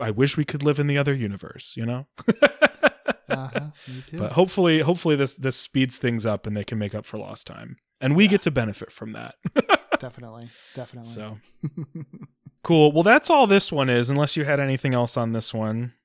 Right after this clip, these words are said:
Speaker 2: Nah, I'm
Speaker 1: We
Speaker 2: good.
Speaker 1: just wanted to acknowledge it, and also,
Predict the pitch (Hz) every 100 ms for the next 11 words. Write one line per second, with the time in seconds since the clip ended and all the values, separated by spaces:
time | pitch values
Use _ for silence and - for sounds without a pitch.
0 | _ 120 120 - 120 127 - 147 123 -
1 | _ _ _ _ _ - 131 160 185 196
2 | 190 165 147 156 170 170 180 160 135 135
3 | - 143 131 131 127